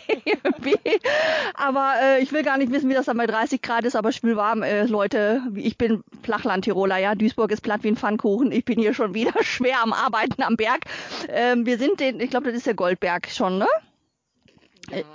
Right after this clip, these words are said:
Speaker 1: ich glaub schon. Also Go-, die Berge rund um Hagen, sag ich nur, ist heute unser Thema. Ich, äh,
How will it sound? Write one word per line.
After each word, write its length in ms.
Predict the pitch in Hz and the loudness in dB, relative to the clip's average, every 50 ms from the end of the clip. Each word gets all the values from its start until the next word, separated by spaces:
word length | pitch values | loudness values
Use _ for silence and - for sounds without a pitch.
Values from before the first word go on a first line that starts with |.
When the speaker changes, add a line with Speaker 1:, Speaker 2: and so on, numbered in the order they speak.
| 175 277 277 - | -18 -20 -6 -4
Speaker 1:
ich 140 | 233 247 - | -4 -2 0
glaub 280 | 240 226 233 254 254 | 0 0 0 0 0
schon. 240 | - - 220 208 202 | 0 0 0 0 2
Also 300 | 196 226 220 233 254 240 | 0 0 2 2 0 0
Go-, 260 | 202 240 233 170 240 | 2 0 0 0 0
die 240 | 196 180 214 254 269 | -2 0 0 0 0
Berge 560 | 208 190 180 180 269 302 370 403 349 370 359 | 0 -2 -2 -2 0 0 0 0 0 2 2
rund 480 | 349 262 214 262 349 415 539 571 - - - | 2 2 2 2 2 2 0 0 -2 -2 0
um 280 | - 320 330 349 330 311 | 2 2 4 4 4 4
Hagen, 540 | 254 269 277 294 294 226 214 196 202 196 | 2 2 2 2 0 0 2 2 2 2
sag 180 | 180 190 180 202 | 2 0 0 0
ich 140 | 208 - - | -2 -2 -2
nur, 140 | 220 202 196 | -2 0 0
ist 160 | 214 247 - | 0 0 2
heute 260 | 233 240 277 - 247 | 0 0 0 0 2
unser 240 | 262 262 247 254 233 226 | 2 2 2 2 0 0
Thema. 520 | - 247 220 226 240 226 180 175 175 185 | 0 0 2 2 2 2 2 2 0 0
Ich, 100 | 202 220 | 0 -2
äh, 440 | 208 - 196 180 185 196 190 190 | -2 -2 -2 -2 -2 -2 -2 -4